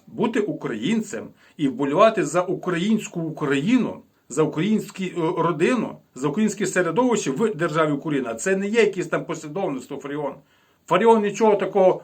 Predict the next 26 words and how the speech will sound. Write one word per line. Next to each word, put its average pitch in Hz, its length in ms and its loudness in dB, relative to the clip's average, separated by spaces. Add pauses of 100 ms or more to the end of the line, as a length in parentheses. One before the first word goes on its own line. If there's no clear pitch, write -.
унікального 170 640 2
не 156 100 -2
каже. 151 440 0
Вона 135 140 0
просто 170 240 -6
це 185 180 -2
каже 180 400 4
постійно, 180 540 -4
десь 139 160 -6
століттями. 175 560 -2 (300)
Каже 156 280 4
це 156 300 0 (220)
правильно, 165 600 4 (240)
каже 151 300 2
під, 156 340 -4
е, 139 380 6 (380)
гарним 165 380 2
соусом, - 640 0 (720)
щоб 139 180 -4
розбудити 160 640 2
ото 120 400 -2 (300)
сплячу 147 800 0 (500)
в 151 220 -8
лет-, 151 200 -2
летаргічному 143 800 -4
сні 143 480 -2